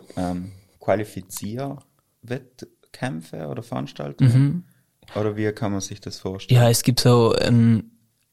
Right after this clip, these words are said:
Speaker 2: Poetry Slam, so kann man sich einfach ummelden. In Südtirol gibt's halt den in Ost-West, ähm, Club, ähm, kann man sich in Joey schreiben, "Hey, ich da gern mit, ich han zwei Texte." Na, sag er, "Eigentlich hundert Prozent, eigentlich allem passt ja."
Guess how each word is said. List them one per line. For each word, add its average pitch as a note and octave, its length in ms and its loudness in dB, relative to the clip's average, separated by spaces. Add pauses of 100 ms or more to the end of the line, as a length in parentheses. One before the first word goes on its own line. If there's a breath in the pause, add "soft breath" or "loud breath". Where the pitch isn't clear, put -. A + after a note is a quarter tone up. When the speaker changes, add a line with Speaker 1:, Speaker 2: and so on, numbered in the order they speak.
Speaker 2:
Poetry C3+ 180 4
Slam, B2+ 180 6
so A#2 80 4
kann A#2+ 160 2
man A#2 60 4
sich A#2 160 2
einfach A2 220 2
ummelden. B2+ 360 6
In A2+ 60 6
Südtirol A#2+ 340 0
gibt's A2+ 260 -2
halt A2 200 0 (760 loud breath)
den A2 160 4
in G2+ 80 2
Ost-West, - 680 -2 (480)
ähm, B2 160 6
Club, D#3+ 240 2 (360)
ähm, A2 460 2 (500)
kann A#2 180 2
man A2+ 100 2
sich - 200 -4
in A#2+ 100 6
Joey C#3 240 6
schreiben, B2 360 2
"Hey, B2+ 160 4
ich A#2+ 60 2
da A#2 120 2
gern A2+ 200 4
mit, D3+ 180 4
ich A#2+ 100 4
han A#2 260 6 (280 loud breath)
zwei A2+ 220 0
Texte." B2+ 580 2
Na, A2 460 2
sag A2+ 220 0
er, A2+ 240 2 (560 soft breath)
"Eigentlich A#2 440 -4
hundert A2+ 240 4
Prozent, A2 440 2
eigentlich A2+ 260 2
allem A#2+ 540 4
passt - 340 -2
ja." G#2 320 0